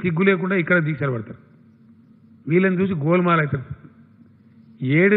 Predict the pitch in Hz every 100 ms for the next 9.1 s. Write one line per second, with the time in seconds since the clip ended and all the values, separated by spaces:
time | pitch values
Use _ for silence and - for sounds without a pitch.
0 | 202 196 190 - 170 170 190 180 165 156
1 | 202 277 - - - - - _ _ 147
2 | 160 180 175 170 151 156 160 185 170 165
3 | 165 170 147 147 151 131 120 123 - -
4 | - - - - - - - - 143 170
5 | 185 170 185 190 175 175 165 185 208 -
6 | - - - - _ _ - - - _
7 | _ _ - - _ 143 156 170 151 160
8 | 185 180 175 175 185 156 165 175 170 165
9 | 160